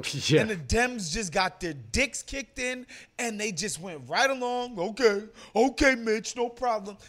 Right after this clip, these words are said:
Speaker 2: And then they watch this shit happen. It's like, "Well, what, what can we do, guys? What can
Speaker 1: And
Speaker 2: we
Speaker 1: the
Speaker 2: do?"
Speaker 1: thing is, like, when you, sometimes I'll, like, a tweet about it or something, and someone will respond like,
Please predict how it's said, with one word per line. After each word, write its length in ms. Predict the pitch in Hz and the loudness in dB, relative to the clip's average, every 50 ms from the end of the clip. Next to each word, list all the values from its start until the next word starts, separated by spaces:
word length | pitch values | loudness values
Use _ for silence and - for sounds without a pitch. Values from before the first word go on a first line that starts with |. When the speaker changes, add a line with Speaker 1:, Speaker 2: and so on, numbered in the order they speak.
| - - 196 | -14 -10 -8
Speaker 2:
And 120 | 220 220 | -6 -4
then 120 | 247 254 | -4 -2
they 100 | 277 269 | -2 -4
watch 320 | 226 220 247 247 240 247 - | -2 0 0 0 0 0 -2
this 180 | 240 262 269 | -2 0 0
shit 220 | - - 240 208 190 | 0 0 0 0 0
happen. 260 | 202 202 190 196 208 | 0 0 0 -2 -6
It's 120 | 196 175 | -8 -6
like, 160 | 202 185 - - - - - | -6 -6 -6 -10 -18 -12 -2
"Well, 160 | 214 269 269 | 2 2 2
what, 240 | 254 254 302 294 294 277 226 247 233 214 - _ _ _ _ - | 2 2 -2 -2 -2 -4 -8 -8 -8 -10 -14 _ _ _ _ -2
what 200 | 190 285 311 311 | 2 2 2 2
can 220 | - - 311 269 | 0 -2 -2 -2
we 140 | 240 220 196 | -2 -4 -4
do, 420 | 156 143 233 302 339 302 233 165 120 - | -4 -4 -2 0 0 0 -2 -4 -6 -6
guys? 640 | 135 139 139 147 185 233 240 - - - - - _ _ _ _ _ _ _ _ _ _ _ _ _ | -4 -4 -2 -2 -4 -4 -6 -6 -8 -8 -10 -16 _ _ _ _ _ _ _ _ _ _ _ _ _
What 260 | - 156 226 254 - - | -6 -4 -4 -4 -4 -4
can 120 | 233 247 | -4 0
Speaker 1:
And 80 | 156 160 | 2 2
Speaker 2:
we 100 | 180 - | 2 2
Speaker 1:
the 80 | 180 160 | 0 0
Speaker 2:
do?" 80 | 123 | 2
Speaker 1:
thing 120 | 160 175 180 | 2 2 4
is, 100 | 151 156 | 4 2
like, 160 | 170 - 160 | 2 2 2
when 160 | 170 170 165 | 2 2 2
you, 180 | 165 160 147 156 - - _ _ _ - | 2 2 0 -2 -8 -20 _ _ _ -4
sometimes 260 | 196 190 233 233 202 | 0 2 4 6 6
I'll, 140 | 185 160 156 | 6 8 8
like, 120 | 151 139 | 6 6
a 40 | 143 | 4
tweet 260 | 143 - - 160 156 | 2 2 4 4 4
about 280 | 156 139 143 127 127 127 | 6 8 8 8 8 8
it 120 | 127 123 | 6 4
or 80 | 120 120 | 2 0
something, 380 | - - 131 113 - 135 117 123 | 0 0 0 0 2 0 0 0
and 80 | 113 | 0
someone 220 | - 135 127 127 123 | 0 2 2 2 4
will 80 | 120 | 2
respond 300 | 117 113 - - 123 113 | 2 2 2 2 2 2
like, 120 | 113 113 | 2 0